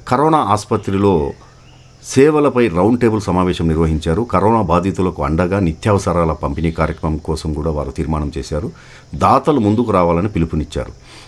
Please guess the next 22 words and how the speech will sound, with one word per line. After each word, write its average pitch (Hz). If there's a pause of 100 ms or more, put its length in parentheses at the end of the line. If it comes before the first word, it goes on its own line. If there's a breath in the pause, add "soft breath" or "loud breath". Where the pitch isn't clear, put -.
(180)
కరోనా 143
మహమ్మారి 127
రోజురోజుకు 113
విజృంభిస్తున్న 98
ప్రస్తుత 85
తరుణంలో 87 (1200 loud breath)
కోవిడ్ 143 (120)
ఆసుపత్రిలో 95
పడకల 107
స్థాయి 98
మరింత 87
పెంచాల్సిన 85
అవసరం 76
ఎంతైనా 80
ఉందని 71 (120)
అఖిలపక్షం 82
తరపున 73
వారు 65
డిమాండ్ 65
చేశారు. - (920 loud breath)
ఈ 117
యొక్క, 123